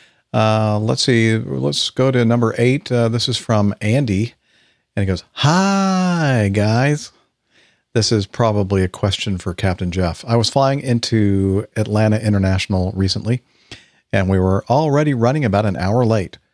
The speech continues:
So, being an hour late already, Atlanta A T C put us on runway two eight slash one zero. As our landing runway,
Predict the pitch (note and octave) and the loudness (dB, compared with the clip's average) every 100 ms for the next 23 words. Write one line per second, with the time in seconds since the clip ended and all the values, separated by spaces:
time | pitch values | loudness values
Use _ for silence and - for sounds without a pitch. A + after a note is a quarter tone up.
0 | _ _ - F3+ C3 G#2+ B2+ C3+ D#3 C3 | _ _ -2 2 4 2 2 2 2 2
1 | B2+ C#3 A2+ B2 C3 G#2 A2+ C3+ F2+ G#2 | 2 2 4 4 4 4 2 0 -2 -6
2 | _ _ _ _ _ _ - G2 G2+ G#2 | _ _ _ _ _ _ -4 0 2 2
3 | G2+ G2+ G2+ G2+ F#2 D#3 C3 A#2 - B2 | 2 0 0 -2 -2 0 0 0 0 0
4 | A#2+ - G#2 G2+ G2 G2+ F#2+ F2+ - A#2 | 0 0 0 2 2 2 2 0 0 0
5 | G#2 F#2 F#2+ - - E2+ E2+ - F2+ F2 | 2 2 -2 -4 -6 -6 -6 -8 -6 -6
6 | E2 G#2 G#2 F2 G#2+ _ - - - - | -2 0 2 0 -4 _ -20 -20 -20 -10
7 | G#2 F2+ F#2+ F2 F2 G2 B2 G2+ E2+ E2+ | -4 0 0 -2 -2 0 2 2 0 -4
8 | D#2+ E2+ | -4 -6